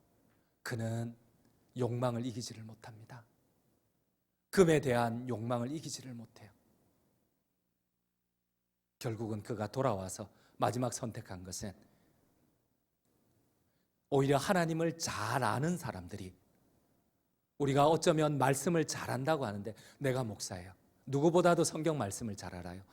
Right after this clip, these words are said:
그런데 발람처럼 하나님을 잘 안다는 것이 오히려 하나님을 더 이용할 수가 있고 하나님을 더 거역할 수가 있어요.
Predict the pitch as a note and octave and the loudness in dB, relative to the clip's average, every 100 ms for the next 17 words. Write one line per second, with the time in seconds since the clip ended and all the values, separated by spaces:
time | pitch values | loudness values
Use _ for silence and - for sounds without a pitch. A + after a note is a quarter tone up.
0 | - _ - G#2+ G#2 A2 G#2+ A2 A2 C3 | -20 _ -8 -8 -6 -8 -4 -2 0 0
1 | C3 - G#2+ G#2 _ _ _ _ _ _ | -2 -6 -10 -14 _ _ _ _ _ _
2 | _ - F3+ E3+ E3 E3 D#3 A2 A#2 C#3+ | _ 2 6 6 6 2 2 0 6 10
3 | E3+ B2+ C3 D#3 D#3 A#2 G2+ F#2+ A2 - | 10 8 4 2 2 0 -4 -8 -10 -12
4 | - - C#3+ A2+ D3 A#2 - - _ _ | -20 -4 -2 -2 -4 -6 -8 -18 _ _
5 | _ _ _ - C#3+ A#2 A2 A2 A2+ - | _ _ _ -8 -4 -2 -2 -4 -6 -8
6 | G#2+ C3 D#3 G#2+ A#2 A2+ G#2 - F#2 E2+ | 0 2 2 -2 -4 -4 -6 -10 -12 -16
7 | - G#2+ - _ _ - A#2 A2+ A2 - | -18 -20 -20 _ _ -6 -6 -4 -8 -6
8 | B2+ C#3 A2 G2+ - A#2 - - A2+ - | -4 -4 -10 -12 -14 -18 -18 -18 -16 -16